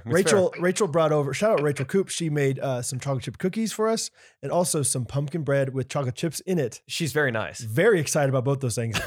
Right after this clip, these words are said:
Speaker 1: <laughs>
Speaker 2: Very, I've eaten plenty of both those things.
Speaker 1: Good
Speaker 2: So,
Speaker 1: job.
Speaker 2: um, pumpkin bread was so good. So, uh, I'm gonna go first. I'm gonna have Scott go second. I'm gonna have Jake go third.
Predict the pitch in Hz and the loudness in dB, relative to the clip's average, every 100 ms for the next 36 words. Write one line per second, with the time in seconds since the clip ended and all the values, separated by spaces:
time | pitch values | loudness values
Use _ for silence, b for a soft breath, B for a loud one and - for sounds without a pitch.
0 | B B - 143 190 - 160 135 180 202 | B B -6 0 2 4 2 2 0 0
1 | 139 127 190 202 123 107 110 107 - 135 | -2 0 0 2 0 -2 -6 -8 -10 -10
2 | - 156 294 113 107 B B B _ 117 | -8 -2 0 0 -4 B B B _ -6
3 | 104 101 101 _ - 151 131 123 120 107 | -4 -4 -8 _ -4 -2 0 0 0 -2
4 | 104 127 104 - 127 - 156 127 B B | -4 -4 -4 -8 -8 0 2 0 B B
5 | B 160 151 147 180 240 240 233 196 190 | B 2 4 6 4 4 4 4 2 4
6 | 185 170 - 180 165 165 - 151 139 143 | 2 2 2 2 2 2 2 0 -2 0
7 | 131 117 139 135 123 - 107 110 | 0 0 -2 0 -2 -2 -6 -6